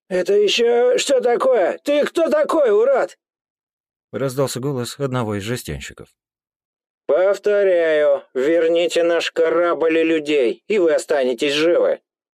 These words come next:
Speaker 1: «Где этот козел? Найдите его!»
Speaker 2: На сканере тут же началось мельтешение точек.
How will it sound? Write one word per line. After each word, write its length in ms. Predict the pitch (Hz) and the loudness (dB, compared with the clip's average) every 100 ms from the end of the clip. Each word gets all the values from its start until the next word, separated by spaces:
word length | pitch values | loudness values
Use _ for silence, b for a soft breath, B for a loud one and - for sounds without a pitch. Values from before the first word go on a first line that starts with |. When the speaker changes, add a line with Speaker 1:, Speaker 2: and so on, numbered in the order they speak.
| _ _ _ - | _ _ _ -4
Speaker 1:
«Где 140 | 240 | 0
этот 280 | 233 220 - | 0 0 -2
козел? 460 | 233 226 247 170 - - | -2 0 0 -2 -4 -4
Найдите 420 | 285 349 349 294 | 0 0 0 0
его!» 300 | 285 233 - _ _ _ _ _ _ _ _ _ _ | 0 0 -4 _ _ _ _ _ _ _ _ _ _
Speaker 2:
На 140 | 104 107 | -6 -6
сканере 460 | - 160 151 131 | -6 -6 -4 -4
тут 220 | 117 143 | -6 -10
же 160 | 120 120 | -8 -6
началось 560 | 123 107 107 104 110 - | -4 -6 -8 -6 -6 -6
мельтешение 720 | 95 85 85 - 101 95 92 | -8 -8 -12 -10 -8 -8 -10
точек. 560 | - 76 - - _ | -12 -12 -14 -18 _